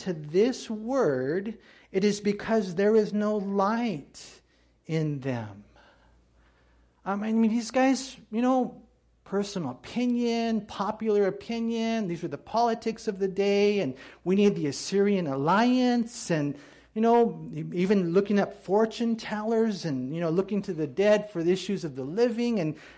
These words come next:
and Isaiah said, "Man, shine all that stuff. It's about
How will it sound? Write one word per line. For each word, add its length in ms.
and 100
Isaiah 400
said, 300
"Man, 480
shine 640
all 200
that 240
stuff. 460
It's 200
about 800